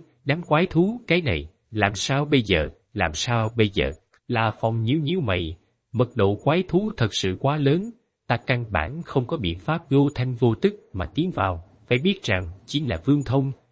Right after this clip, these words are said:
Lý Hám hai đại chiến thần cường giả, khi đối mặt với đám sương mù mà bên trong quái thú, có mặt khắp nơi cũng căn bản không thể lén đi vào,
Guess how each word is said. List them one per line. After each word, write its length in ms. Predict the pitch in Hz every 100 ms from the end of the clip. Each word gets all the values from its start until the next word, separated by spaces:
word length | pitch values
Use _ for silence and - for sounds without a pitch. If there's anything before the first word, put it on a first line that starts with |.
| _
Lý 180 | 165 202
Hám 220 | 139 185
hai 220 | 165 160
đại 160 | 156 95
chiến 260 | - 202 185
thần 180 | 104 87 -
cường 260 | 92 76
giả, 280 | 82 78 151 - _
khi 160 | - 160
đối 180 | 160 202
mặt 200 | 110 101 -
với 120 | 143
đám 180 | 147 170
sương 320 | - 135 113
mù 280 | 92 85 92
mà 120 | 101 95
bên 200 | 120 123
trong 180 | 123 120
quái 220 | 131 165
thú, 280 | - 143 196 - _
có 100 | -
mặt 160 | 156 101
khắp 220 | - 170
nơi 320 | 139 117 117 120
cũng 180 | 135 139
căn 220 | 127 113
bản 220 | 82 123
không 220 | - 117
thể 120 | 120 117
lén 220 | 123 135
đi 140 | 107
vào, 320 | - 104 85